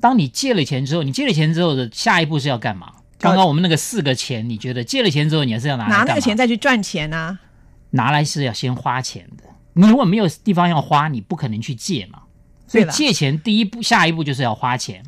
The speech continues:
Speaker 2: 对，因为你赚钱也要投资啊。
Speaker 1: 花钱完之后就是要赚钱，这个顺位是这个样子的。借钱，
Speaker 2: 哦。
Speaker 1: 你是马上下一步就是要花掉。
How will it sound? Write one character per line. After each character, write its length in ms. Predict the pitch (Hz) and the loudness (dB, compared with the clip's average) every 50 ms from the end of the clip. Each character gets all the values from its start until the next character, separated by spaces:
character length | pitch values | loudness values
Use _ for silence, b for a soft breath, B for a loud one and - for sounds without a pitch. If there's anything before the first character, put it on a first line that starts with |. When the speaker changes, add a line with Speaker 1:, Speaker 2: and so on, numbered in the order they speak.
| - | -10
Speaker 2:
对， 120 | - 330 262 | -8 -4 -2
因 180 | 240 262 330 | -2 -2 -2
为 80 | 403 302 | -2 -2
你 120 | 247 214 | -2 -2
赚 200 | 185 - 302 269 | 0 0 0 2
钱 100 | 262 240 | 2 4
也 80 | 202 233 | 6 6
要 60 | 247 | 6
投 80 | 262 247 | 6 4
资 60 | - | 4
啊。 20 | |
Speaker 1:
花 60 | 214 | 4
钱 80 | 196 196 | 4 4
完 180 | 175 165 175 170 | 4 4 4 4
之 80 | - | 4
后 160 | - 214 196 | 2 2 2
就 140 | 156 170 170 | 2 0 -2
是 100 | 127 139 | -2 -2
要 120 | 147 135 123 | -2 -2 -2
赚 260 | - - 135 113 107 | -2 -2 -2 -2 -4
钱， 300 | - - 98 92 139 151 - - _ _ - - _ _ - - - | -8 -12 -16 -18 -20 -20 -20 -20 _ _ -20 -20 _ _ -20 -6 0
这 120 | - 269 | 2 4
个 60 | 254 | 4
顺 220 | 208 - 285 262 220 | 4 4 4 4 6
位 120 | 220 180 | 4 4
是 120 | 139 165 | 2 0
这 140 | 151 - 214 | -2 -2 -2
个 80 | 175 151 | -2 -2
样 240 | 120 117 104 95 92 | -2 -4 -6 -8 -12
子 160 | - 107 101 | -16 -18 -18
的。 160 | - - - - - b b b b b b b b | -18 -20 -20 -20 -20 b b b b b b b b
借 220 | - - 294 247 | -2 2 2 2
钱， 360 | 165 - 147 139 135 156 180 - _ _ - | 2 2 0 0 -2 -2 -4 -8 _ _ -2
Speaker 2:
哦。 100 | - 147 | 2 2
Speaker 1:
你 120 | 156 165 | 4 4
是 100 | 185 233 | 4 4
马 200 | 208 165 107 101 | 4 2 2 2
上 160 | 131 196 170 | 2 2 2
下 220 | 156 - 226 180 165 | 2 2 2 2 2
一 20 | |
步 120 | 160 160 156 | 2 0 -2
就 100 | 170 151 | -2 -2
是 100 | 127 151 | -2 -2
要 100 | 139 120 | -2 -2
花 240 | - - 139 139 | -2 -2 -2 -2
掉。 240 | 143 - 160 110 - | -2 -4 -6 -8 -8